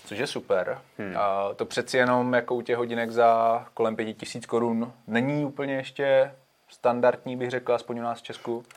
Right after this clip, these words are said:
Speaker 2: No a nebo když už to ty hodinky mají umět, tak zas to tady ten výrobce nemá certifiko.
Speaker 1: Přesně tak, no, přesně tak. Takže, takže dá se s ním platit.
Speaker 2: Počkej, víme jistě, že to bude i v Česku teda.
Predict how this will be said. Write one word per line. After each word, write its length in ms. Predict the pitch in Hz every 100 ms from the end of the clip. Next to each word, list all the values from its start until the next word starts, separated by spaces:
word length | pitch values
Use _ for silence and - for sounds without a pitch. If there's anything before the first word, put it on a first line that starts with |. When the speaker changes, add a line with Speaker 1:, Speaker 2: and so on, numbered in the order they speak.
| -
Speaker 2:
No 80 | 135
a 20 |
nebo 220 | 131 131 135
když 160 | 127
už 140 | 135 -
to 100 | 131
ty 100 | 131
hodinky 340 | 123 123 123
mají 160 | 127 127
umět, 400 | 120 117 120 -
tak 160 | 113
zas 140 | 120 -
to 100 | 123
tady 220 | 120 113
ten 140 | 117
výrobce 340 | 113 117 117 117
nemá 200 | 113 101
certifiko. 640 | 101 - - 107 113 110 110 110
Speaker 1:
Přesně 300 | 113 120 107
tak, 240 | 107 110
no, 160 | 92 90
přesně 280 | - - 107
tak. 280 | 98 98 -
Takže, 340 | 98 98 107 104
takže 280 | 107 110 - -
dá 160 | 110
se 120 | -
s 40 | -
ním 100 | 113 101
platit. 460 | 123 131 131 127 -
Speaker 2:
Počkej, 260 | 160 180
víme 200 | 135 135
jistě, 200 | 139 135
že 40 | 135
to 60 | 131
bude 140 | 135
i 60 | 131
v 40 |
Česku 260 | 127 - -
teda. 160 | 98